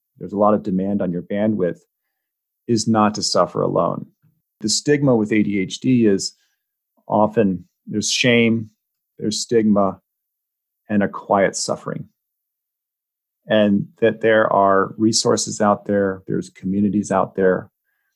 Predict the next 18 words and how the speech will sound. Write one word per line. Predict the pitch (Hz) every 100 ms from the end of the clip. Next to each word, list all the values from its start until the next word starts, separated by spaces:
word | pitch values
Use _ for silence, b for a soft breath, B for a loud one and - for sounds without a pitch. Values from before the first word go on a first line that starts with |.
| _ _ _ -
Out | 117 123
on, | 113 107 107 -
on | 110 98
Twitter, | - - 147 131 120 110 110 _ 107
I'm | 107
thinking | 107 117 117
about | 101 101 -
Renee | 104 113
Brooks. | 107 113 107 - - - _ _ _ _ _ _ _ _ _ _
She's | - 143 143
been | - 120 104 98 - _ _ 262 165 _
doing | 123 120 113
some | - 101
great | 110 123 139
stuff | 127 107
around | 110 107 101 98 - _ _ _ _ _ -
a | -
cleaning, | - 139 160 143 92 82